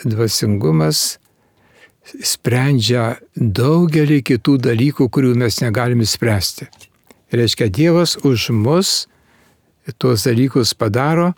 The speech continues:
jeigu mes siekiame dvasingumo. Nes ne visus dalykus mes galim padaryti, Dievas keičia mūsų sąmonę ir mūsų būtybę, jeigu mes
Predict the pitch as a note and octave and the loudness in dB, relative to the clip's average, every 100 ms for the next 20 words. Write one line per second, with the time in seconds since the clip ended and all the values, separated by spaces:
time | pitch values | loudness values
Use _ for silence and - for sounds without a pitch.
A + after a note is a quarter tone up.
0 | _ _ A#2+ G#2+ A2+ G#2+ - E3+ D3 C3+ | _ _ -2 0 0 0 0 0 0 0
1 | C3 B2 C3+ - B2+ A2+ A2 F#2+ F#2+ _ | 0 0 -2 0 0 0 0 -2 -6 _
2 | - - - _ A#2+ A#2+ G#2+ - B2+ A#2+ | -20 -20 -20 _ 0 0 0 -4 -6 -4
3 | A#2 A#2+ B2+ A#2 B2+ A2 - - - - | -2 0 0 0 0 0 -2 -4 -4 -2
4 | C3+ F#2+ A2+ A2+ B2 - A2+ G2+ F#2 B2+ | 0 2 2 2 0 -2 -2 -2 -2 -2
5 | G#2+ G2+ - - - - - A2+ G#2 A2 | 0 -2 -4 -12 -20 -20 -4 -2 0 2
6 | E3 - B2+ G2+ B2+ A2+ G#2 - - B2+ | 0 0 0 2 0 0 0 0 -2 -2
7 | G2 B2 A2 G2+ A#2+ A2 G#2+ - G#2 F2+ | -2 0 0 0 -2 0 -2 -2 -4 -2
8 | - D#3+ D#3 C3+ A#2+ A2+ G#2 G#2 - - | -2 0 0 0 0 0 -2 -6 -10 -20
9 | - - - - - _ _ _ _ _ | -20 -20 -20 -20 -20 _ _ _ _ _
10 | G2 G#2 G#2 G#2 G2+ G#2+ B2 A2 A2 F#2+ | -4 -2 -2 -2 -2 -2 0 0 -2 -2
11 | G#2+ G2+ G2+ E3+ E3 D3+ C#3 C3 - _ | 0 0 0 0 2 2 0 -2 -8 _
12 | _ F3+ A2 A#2+ A2+ G#2+ G#2+ A#2+ A#2+ - | _ -8 0 2 2 2 0 0 -2 -6
13 | - | -8